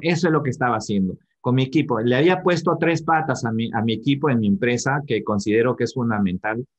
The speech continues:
Eh, uno, eh, que es la parte del marketing digital y en el cual estoy agradecido, Luis Eduardo, por ti tenemos el marketing digital nosotros. Es por ti, te, se-, te lo, te lo adjudicamos, o sea, lo reconocemos. Eh, eh, el marketing digital es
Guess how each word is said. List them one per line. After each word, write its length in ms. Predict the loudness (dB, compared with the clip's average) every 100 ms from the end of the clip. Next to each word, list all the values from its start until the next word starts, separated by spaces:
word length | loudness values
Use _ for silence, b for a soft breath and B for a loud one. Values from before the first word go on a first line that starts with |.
| _ _ _ -2
Eh, 80 |
uno, 500 | 2 2 2 2 0 0
eh, 380 | 2 2 0 0
que 100 | -2
es 120 | 0
la 200 | 0 0
parte 260 | -2 2 2
del 160 | 4
marketing 500 | 2 0 -4 -4 0
digital 520 | 0 -2 -2 -2 -2 -4 -4
y 140 | -2
en 80 | -4
el 80 | -2
cual 220 | 0 0
estoy 260 | 0 0
agradecido, 580 | 2 2 0 0 0 2
Luis 220 | 0 0
Eduardo, 540 | 0 2 2 0 -2 -6 _ _ _
por 200 | -2 0
ti 260 | 0 -2 -2
tenemos 560 | -2 2 2 2 -2 -8
el 140 | -2 0
marketing 500 | 0 -2 -4 0 0
digital 420 | 0 -4 -6 -6
nosotros. 380 | -6 -10 -16 _ _ _ _ _ _
Es 160 | -6 -2
por 200 | -2 -2
ti, 220 | -4 -6 -10
te, 180 | -8 -8 -8
se-, 200 | -8 -10 _
te 80 | -10
lo, 280 | -8 -10 -12 _ _ _ _ -6
te 100 | -2
lo 80 |
adjudicamos, 680 | -2 -2 -4 -2 -2 -2 -4
o 40 | -6
sea, 180 | -6 -4
lo 160 | -4 -2
reconocemos. 680 | -2 -2 0 0 -2 -4 -8 -20 _ -20 _
Eh, 280 | -8 -8 -8
eh, 400 | -4 -4 -4 -14
el 380 | -4 0 2 2
marketing 360 | 2 0 0 2
digital 380 | 2 0 0 0
es 260 | -2 -2